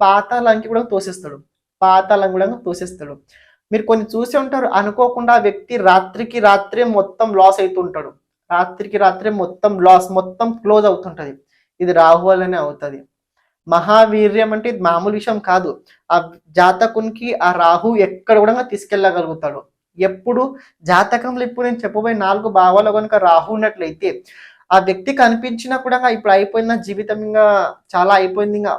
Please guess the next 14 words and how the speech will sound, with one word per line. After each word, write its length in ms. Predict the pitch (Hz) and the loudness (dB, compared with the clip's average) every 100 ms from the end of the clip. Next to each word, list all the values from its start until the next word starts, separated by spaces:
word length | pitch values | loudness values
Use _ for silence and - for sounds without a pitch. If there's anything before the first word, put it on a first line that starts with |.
| - | -8
ఉన్నది 300 | 185 202 202 202 | -4 -2 0 2
మొత్తం 340 | 190 190 233 233 | 0 0 0 2
అయిపోయింది, 380 | 214 208 214 208 | 2 0 -4 -4
ఇప్పుడు 160 | 202 180 | -4 -2
ఎలా 140 | 185 196 | 0 2
బ్రతకాలని 480 | 196 190 208 208 190 | 0 2 2 2 0
అనుకున్నా 320 | 180 202 214 220 | -6 -6 -4 0
కూడా 140 | 190 190 175 - _ _ _ _ - | 0 0 -2 -6 _ _ _ _ -2
రాహు 360 | 170 185 196 254 - 208 | 2 2 2 0 2 4
ఆ 20 | 196 | 4
భావాల్లో 380 | 190 185 214 214 | 4 4 4 4
కనుక 260 | 214 214 214 | 0 -2 -2
ఉన్నట్లయితే 480 | 202 202 180 180 180 131 _ _ _ _ _ | -4 -4 -6 -6 -8 -8 _ _ _ _ _
ఆ 20 | - | 0